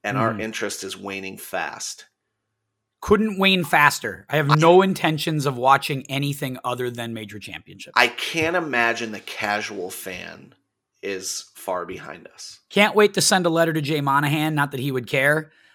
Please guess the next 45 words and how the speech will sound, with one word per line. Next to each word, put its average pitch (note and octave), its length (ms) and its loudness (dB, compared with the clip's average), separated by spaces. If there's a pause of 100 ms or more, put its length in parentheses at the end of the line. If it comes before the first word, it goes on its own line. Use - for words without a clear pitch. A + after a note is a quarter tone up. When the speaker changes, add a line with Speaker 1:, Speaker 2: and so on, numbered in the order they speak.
(120)
Speaker 2:
but C3 160 -2
I C#3+ 140 4
would C#3+ 120 0
send C#3+ 220 -2
a - 20 -2
letter C#3 180 2
to C3 60 2
him C#3 100 -2
saying, C3 380 0
"I A#2 120 -2
hope E3 260 4
you're E3+ 160 4
happy," D3+ 580 4 (440)
because D3 280 -2
as C#3 120 0
a C3+ 60 -2
guy C#3 260 6
who D#3 100 2
has D3 140 0
attended C#3+ 440 -2
the C#3+ 80 -2
three C#3 300 -4
M C3+ 140 -2
Open C3+ 600 -4
and B2 160 -8
been A#2+ 120 -4
a A#2 40 -8
good C#3 320 -2
supporter C3+ 480 -2
of B2+ 120 -2
the C3 60 -6
tour, B2+ 600 -2 (520)
and C3 260 -6
I D3 240 4
think D3 300 -4
has C3+ 120 -2
been B2+ 120 -2
a B2 80 0
longtime C#3+ 480 2
watcher C#3+ 400 2
of C#3 80 0
it C3 80 -2
on C3 100 0
T C3 240 -6
V, B2+ 400 -2